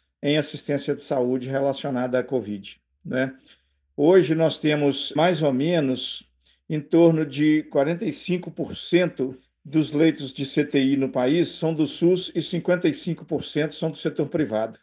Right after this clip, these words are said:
Só que esses quarenta e cinco por cento dos leitos de sus estão disponíveis para setenta e cinco por cento da população que é usuária do sus. E os outros cinquenta e cinco por cento dos leitos privados estão disponíveis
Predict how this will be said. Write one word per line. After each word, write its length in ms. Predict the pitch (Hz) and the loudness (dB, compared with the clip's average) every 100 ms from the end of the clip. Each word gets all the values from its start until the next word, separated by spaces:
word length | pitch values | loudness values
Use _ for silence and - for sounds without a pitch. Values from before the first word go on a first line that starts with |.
| _ _ _ _ _ | _ _ _ _ _
Só 320 | - - 185 | -2 4 6
que 140 | 190 | 6
esses 240 | 185 190 170 | 2 2 2
quarenta 320 | 170 170 165 | 4 4 2
e 60 | 147 | 0
cinco 340 | - 156 - | 0 -4 -4
por 180 | 156 127 | -8 -6
cento 360 | - 160 156 | -2 -2 -2
dos 220 | 127 127 135 | -4 -4 0
leitos 300 | 151 135 120 | 0 -2 -8
de 160 | 123 | -6
sus 600 | 117 180 185 - - - _ - - _ | -2 2 2 2 -4 -10 _ -20 -20 _
estão 300 | 175 - 180 | -6 0 2
disponíveis 800 | 170 175 170 143 147 175 139 135 | 4 2 2 2 2 0 0 -2
para 220 | - - 165 | -2 0 2
setenta 560 | - 160 - 226 226 | 4 4 4 4 4
e 80 | 170 | 2
cinco 340 | - 202 214 | 0 -2 -2
por 180 | - 143 | -4 -10
cento 300 | - 175 180 | -2 -2 2
da 80 | 175 | 0
população 580 | - 170 151 123 160 170 | 0 0 0 0 0 -2
que 80 | 180 | 0
é 40 | |
usuária 420 | 170 160 160 160 | 0 2 2 2
do 100 | 156 | 0
sus. 600 | 143 - 120 - - - _ - _ - | -2 -4 -4 -4 -8 -12 _ -20 _ 2
E 80 | |
os 160 | 185 156 | 4 8
outros 300 | 180 190 - | 6 6 0
cinquenta 420 | 190 175 208 240 | -4 2 2 2
e 80 | 240 | -2
cinco 360 | - 190 208 208 | -2 0 -2 -2
por 160 | 180 | -6
cento 340 | - 143 139 107 | -4 -2 -2 -2
dos 200 | 131 131 | -6 2
leitos 220 | 170 170 | 2 2
privados 720 | - 127 151 185 120 107 - - _ _ _ | -2 0 2 2 2 -4 -10 -14 _ _ _
estão 320 | 185 156 185 185 | -6 0 2 4
disponíveis 920 | 180 202 202 160 147 185 190 180 | 2 2 4 4 4 2 0 -2